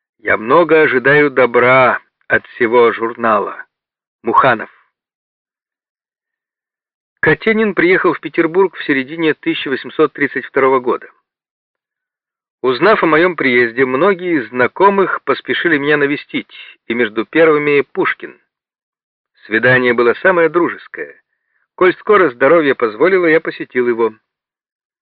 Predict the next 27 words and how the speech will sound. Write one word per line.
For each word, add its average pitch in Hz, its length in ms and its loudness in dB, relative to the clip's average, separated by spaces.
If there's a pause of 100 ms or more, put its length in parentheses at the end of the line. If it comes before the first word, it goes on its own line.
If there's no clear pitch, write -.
(140)
Но 151 200 2
в - 60 -8
своём 190 320 0
доме 214 340 4
показался 175 680 -2
он 180 220 0
мне 160 460 2
как 160 260 0
бы 156 140 -4
другим 151 360 -4
человеком. 202 600 0 (720)
Приметна 123 420 -2
была 123 160 2
какая-то 113 560 0
принуждённость, 113 960 -4
неловкость, 110 880 -4 (220)
словно 127 340 0
гостю 131 460 -2
не 123 160 -2
рад. 107 380 2 (680)
После 170 300 0
двух 185 320 0
или 139 240 2
трёх 156 340 0
визитов 123 540 -4
я 131 340 2
отстал, 139 760 0